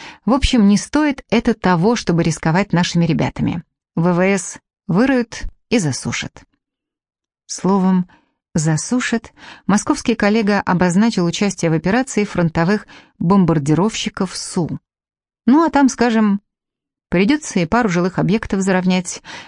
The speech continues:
где, по нашим проверенным сведениям, находятся боевики. Вот пара домов.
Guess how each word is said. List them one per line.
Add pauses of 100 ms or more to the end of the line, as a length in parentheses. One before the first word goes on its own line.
где,
по
нашим
проверенным
сведениям,
находятся
боевики. (420)
Вот
пара
домов.